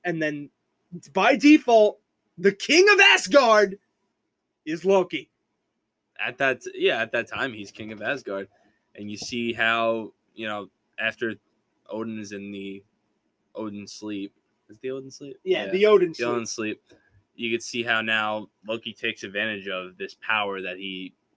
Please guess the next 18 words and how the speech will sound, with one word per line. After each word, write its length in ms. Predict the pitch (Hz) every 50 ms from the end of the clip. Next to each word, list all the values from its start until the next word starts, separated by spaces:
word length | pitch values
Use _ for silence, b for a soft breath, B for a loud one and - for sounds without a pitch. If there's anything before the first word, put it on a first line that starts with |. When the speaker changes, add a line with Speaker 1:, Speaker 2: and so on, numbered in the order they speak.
| _ _ _ _ -
Speaker 2:
all 120 | 127 123
of 60 | 113
a 20 | 101
sudden 280 | - - 117 101 87
has. 580 | 90 107 110 98 87 76 78 78 - - - - -
Speaker 1:
Exactly. 500 | 180 180 - 202 175 156 - _ - - _ _ _ _ _ _ _
Speaker 2:
You 140 | - 98 95
know, 340 | 95 95 95 92 92 95 - _ _ _ _
you 120 | - 98
Speaker 1:
Tells 240 | 107 - 214 190 -
Speaker 2:
got 80 | - 220
Speaker 1:
Heimdall 320 | 208 208 196 202 208 196 190
to 40 | 180
lock 360 | 170 175 190 190 190 - _
down 220 | 196 190 185 185 185
the 80 | 190
Bifrost. 1120 | 180 185 190 185 185 185 185 - 196 185 180 175 175 170 170 170 170 - - - - - -
Speaker 2:
Yeah. 520 | 127 131 131 127 131 131 131 131 127 127